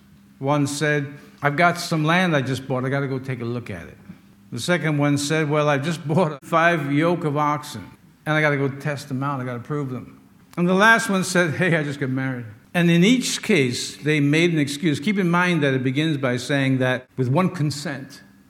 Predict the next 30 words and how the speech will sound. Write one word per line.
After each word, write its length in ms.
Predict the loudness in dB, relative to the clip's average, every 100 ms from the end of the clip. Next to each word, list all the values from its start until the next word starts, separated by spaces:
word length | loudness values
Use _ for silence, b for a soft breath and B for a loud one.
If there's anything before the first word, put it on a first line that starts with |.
| _
So 160 | -10 -4
there 80 |
may 180 | 0 0
have 120 | 0
been 180 | -2 -4
some 300 | -4 -6 -6
collaboration 1040 | -4 -2 0 0 0 0 0 0 -2 -2 -2
before 400 | -4 -4 -2 -2
they 80 |
made 260 | -2 -2 -2
their 120 | -6
statements 440 | -6 -6 -6 -6 -8
that, 120 | -10 -12 -10
"Are 80 | -6
you 140 | -4
going? 220 | -4 -8 -8
I'm 120 | -8
not 180 | -10 -14
going. 180 | -20 -20 B B
Are 40 | -4
you 120 | -2
going? 240 | -2 -6
I'm 160 | -8 -10
not 180 | -10 -14
going." 200 | -18 -20 B B
See, 140 | -6 -4
that's 180 | -4 -4
really 160 | -4
the 80 | -4
point. 380 | -6 -10 -10